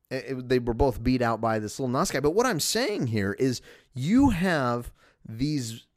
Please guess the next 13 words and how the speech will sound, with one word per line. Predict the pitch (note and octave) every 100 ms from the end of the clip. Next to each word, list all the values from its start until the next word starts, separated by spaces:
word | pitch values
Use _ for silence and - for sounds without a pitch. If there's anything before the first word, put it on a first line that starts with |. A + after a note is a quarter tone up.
| _ _ _
I | A#2 A2+
assume | G#2 - C3 A2
they're | G2
big | F#2 A2 G#2
name | G2+ G2+ G2+ G2 G2 F2+ _ _ A2+
artists, | A#2 G2 G2 - - - - - _ _ _ _ _ _ _ _ -
singing | - F3 F#3 F3
in | C3+
a | A2+
virtual | A2 F3 - F#3+ F#3
space | - - G#2+ G#2+ - - - _ _ _ _ _ _ _ -
with | A#2+ A2+ -
verti-, | B2 G2+ A#2+ E3+ G3